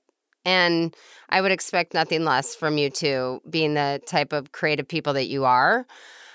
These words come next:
Um, but kinda, I guess, probing a little bit deeper into messing with the N R A,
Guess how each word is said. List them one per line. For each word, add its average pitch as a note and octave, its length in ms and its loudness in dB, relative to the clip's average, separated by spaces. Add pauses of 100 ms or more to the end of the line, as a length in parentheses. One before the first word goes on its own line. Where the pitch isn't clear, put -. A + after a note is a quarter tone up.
(160)
Um, F#3+ 440 4 (180)
but A3 220 0
kinda, C#4 680 2
I G3+ 80 2
guess, G3+ 320 0 (480)
probing A#3 320 4
a A3 80 4
little G3 180 4
bit E3 220 0
deeper E3+ 340 2
into D3+ 760 2
messing D#3+ 440 0
with D#3 200 0
the D3+ 140 0 (140)
N D3 140 2
R C3+ 380 2
A, C#3 540 0